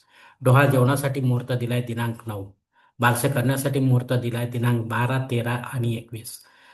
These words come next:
जावळ काढण्यासाठी मुहूर्त दिलाय दिनांक तेरा, चौदा आणि अठरा.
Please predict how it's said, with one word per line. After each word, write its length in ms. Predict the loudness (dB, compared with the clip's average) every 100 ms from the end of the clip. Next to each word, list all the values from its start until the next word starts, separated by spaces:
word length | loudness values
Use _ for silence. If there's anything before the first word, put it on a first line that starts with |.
| _
जावळ 280 | 0 4 4
काढण्यासाठी 480 | 4 2 2 0 0
मुहूर्त 300 | 0 0 0
दिलाय 340 | -4 -4 -6
दिनांक 420 | -6 -4 -4 -4 -2
तेरा, 360 | 0 2 0 -4 -4
चौदा 300 | -4 -2 -4
आणि 320 | -4 -2 -4
अठरा. 340 | -4 -12 -14